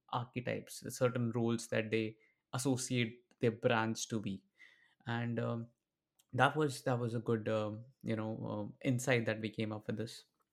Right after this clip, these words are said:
Uh, moving to our f-, uh, next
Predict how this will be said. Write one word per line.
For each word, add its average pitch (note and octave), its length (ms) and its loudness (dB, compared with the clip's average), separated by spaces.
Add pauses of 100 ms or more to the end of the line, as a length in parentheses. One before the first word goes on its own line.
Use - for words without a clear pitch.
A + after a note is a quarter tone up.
(640)
Uh, - 80 -8 (1000)
moving F3+ 420 4
to F#3+ 320 4
our B2+ 220 4
f-, - 560 -10
uh, B2 400 4
next B2+ 680 0